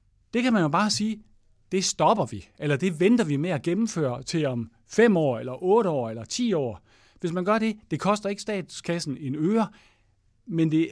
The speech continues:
er, giver selvfølgelig en fordelingsmæssig prob-, problem-, problemstilling mellem regioner, men det er ikke en, der, der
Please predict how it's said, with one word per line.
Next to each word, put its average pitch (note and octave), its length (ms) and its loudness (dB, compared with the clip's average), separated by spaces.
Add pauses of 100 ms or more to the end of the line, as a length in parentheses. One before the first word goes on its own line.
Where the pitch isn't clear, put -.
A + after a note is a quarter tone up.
er, C3+ 180 0
giver G3 260 0
selvfølgelig F#3 520 -4
en A#2+ 200 -4 (280)
fordelingsmæssig D3 800 -2
prob-, D3+ 480 -10
problem-, C#3 300 -6
problemstilling D3+ 760 -2
mellem D#3+ 320 2
regioner, C3 360 -2
men C#3+ 280 0
det D#3+ 60 0
er F#3+ 60 2
ikke G3 180 0
en, D3 220 4
der, D#3 280 -4
der D3 300 2